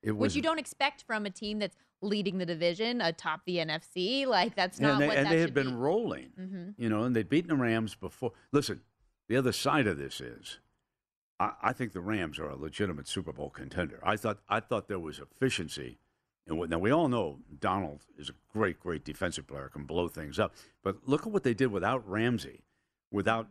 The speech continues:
Speaker 1: three other players who were missing because of covid on Monday night. They all stepped up,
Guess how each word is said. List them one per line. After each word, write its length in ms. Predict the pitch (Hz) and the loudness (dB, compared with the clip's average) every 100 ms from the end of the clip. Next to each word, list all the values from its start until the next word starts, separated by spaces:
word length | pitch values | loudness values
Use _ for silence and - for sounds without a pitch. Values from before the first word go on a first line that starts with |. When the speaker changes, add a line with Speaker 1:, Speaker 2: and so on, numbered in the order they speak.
| - - | -16 -12
Speaker 1:
three 340 | - 131 135 | -4 2 4
other 220 | 135 139 | 4 2
players 480 | - - 78 67 - | 0 -6 -6 -6 -6
who 100 | 85 | -6
were 220 | 78 73 76 | -8 -8 -2
missing 460 | 101 92 80 65 - - | 0 0 -4 -6 -14 -10
because 320 | 87 98 85 | -4 -2 -2
of 140 | 78 | -6
covid 360 | - 104 76 62 _ _ _ - | -2 -2 -2 -10 _ _ _ -6
on 120 | 92 | -2
Monday 320 | 92 85 80 | 0 -2 -2
night. 240 | 76 65 - | -6 -8 0
They 120 | 120 | 2
all 220 | 165 131 | 4 2
stepped 420 | - - 120 - | 0 0 -2 2
up, 140 | 113 | -2